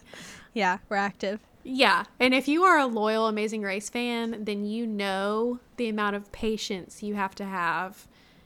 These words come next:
Speaker 2: And this is before the pandemic. This is before anything.
Speaker 1: Yeah.
Speaker 2: Like, The Amazing Race is kind of the redheaded stepchild of C B S, <laughs> unfortunately.
Speaker 1: I was about to use that exact verbiage.
Speaker 2: <laughs> Really?
Speaker 1: Like, that is the joke in the community. Yeah, that
Speaker 2: It's
Speaker 1: it's
Speaker 2: so true.
Speaker 1: It,
Speaker 2: And
Speaker 1: it
Speaker 2: I,
Speaker 1: is.
Speaker 2: I realized somebody mentioned the other day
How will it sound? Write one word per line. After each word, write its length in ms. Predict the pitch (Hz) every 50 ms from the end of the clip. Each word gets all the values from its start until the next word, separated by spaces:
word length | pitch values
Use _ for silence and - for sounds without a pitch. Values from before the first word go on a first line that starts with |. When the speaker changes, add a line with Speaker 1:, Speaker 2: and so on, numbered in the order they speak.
| _ -
Speaker 2:
And 160 | 226 247 233
this 120 | 302 294
is 140 | - 480 -
before 640 | - 403 403 - - 370 359 370 370 370 359 349 349
the 80 | 320 330
pandemic. 560 | - 302 311 302 277 254 240 214 202 190 185
This 160 | - 208 -
is 140 | 240 240 220
before 500 | - _ - 233 - - 262 269 277 277
anything. 360 | 247 - 233 233 208 202 202
Speaker 1:
Yeah. 280 | 214 247 277 220 202 196 196
Speaker 2:
Like, 400 | 190 180 175 165 170 180 - -
The 80 | - 247
Amazing 320 | 233 226 226 262 269 302
Race 240 | 277 277 269 269 254
is 140 | 254 233 -
kind 280 | - - 220 220 226
of 120 | 233 220 220
the 100 | 240 226
redheaded 460 | 208 214 214 214 214 220 208 208 208
stepchild 760 | - - 220 202 - - - 214 196 185 190 190 190 196 196 -
of 300 | - 196 190 180 190 202
C 160 | 277 233 208
B 160 | 196 196 196
S, 480 | - 403 494 - 202 - - - - -
<laughs> 60 | - - 202 208 196 190 190
unfortunately. 600 | 196 - - 190 175 170 185 180 185 185 202 214 - -
Speaker 1:
I 100 | 247 240
was 160 | 240 269 247
about 140 | 254 240 240 240
to 80 | - 240
use 120 | 240 226
that 160 | 226 226 220
exact 760 | 214 202 196 196 190 208 220 226 202 190 196 202 - - - -
verbiage. 580 | 247 214 - 214 208 208 208 226 240 - -
Speaker 2:
<laughs> 40 | -
Really? 180 | 311 339 285 240
Speaker 1:
Like, 320 | 233 226 214 214 240 254
that 180 | 240 233 233 240
is 260 | 262 285 277 233 -
the 120 | - 233 233
joke 440 | 208 - - 214 208 220 233 - -
in 120 | 262 220
the 80 | 226 220
community. 640 | - - 226 214 208 208 202 202 196 196 190 185
Yeah, 340 | 185 185 185 180 180 175 180
that 300 | 180 196 175 175 175 175
Speaker 2:
It's 100 | 277 - 208
Speaker 1:
it's 100 | 202 -
Speaker 2:
so 360 | - - - 381 403 440 427
true. 720 | 403 - - 311 311 330 392 453 466 370 285 233 202 202
Speaker 1:
It, 80 | 202 - -
Speaker 2:
And 200 | 277 285 285 269
Speaker 1:
it 120 | 247 269
Speaker 2:
I, 160 | 302 359 403 415
Speaker 1:
is. 540 | 302 226 190 185 185 180 185 202 - - -
Speaker 2:
I 120 | 254 277 277
realized 540 | 277 262 285 302 320 339 330 311 302 294
somebody 360 | - 269 262 262 277 277 277 254
mentioned 400 | 226 220 233 226 - 269 254 247
the 60 | 226
other 180 | 220 220 214
day 560 | 202 208 180 196 220 214 202 196 196 190 190